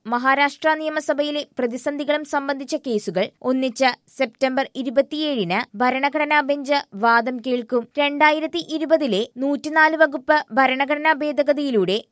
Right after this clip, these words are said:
എസ് സി എസ് ടി വിഭാഗങ്ങൾക്ക് നിയമസഭകളിലും ലോകസഭയിലുമുള്ള സംവരണം പത്ത് വർഷം നീട്ടിയ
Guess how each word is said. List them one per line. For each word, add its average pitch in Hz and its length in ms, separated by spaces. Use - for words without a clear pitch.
എസ് 254 180
സി 302 140
എസ് 302 220
ടി 302 100
വിഭാഗങ്ങൾക്ക് 262 720
നിയമസഭകളിലും 294 880
ലോകസഭയിലുമുള്ള 262 920
സംവരണം 240 640
പത്ത് 254 320
വർഷം 294 340
നീട്ടിയ 302 340